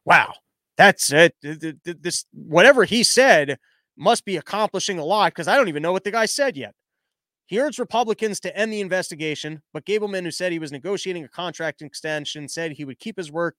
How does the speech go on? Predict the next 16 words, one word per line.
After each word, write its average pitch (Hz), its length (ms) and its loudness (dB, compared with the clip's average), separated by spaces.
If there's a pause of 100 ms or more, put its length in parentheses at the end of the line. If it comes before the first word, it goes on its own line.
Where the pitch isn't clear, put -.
doing 156 380 -8 (360)
the 143 80 -8
work 160 340 0
without 143 440 -4
one. 107 180 -20 (540)
"This 170 120 -4
guy 226 200 0
needs 226 180 -4
a 185 40 -10
competency 180 720 -6
test," 147 280 -8
Democratic 135 580 -6
U 135 120 -8
S 135 160 -8
Rep 139 220 -6
Mark 143 260 -4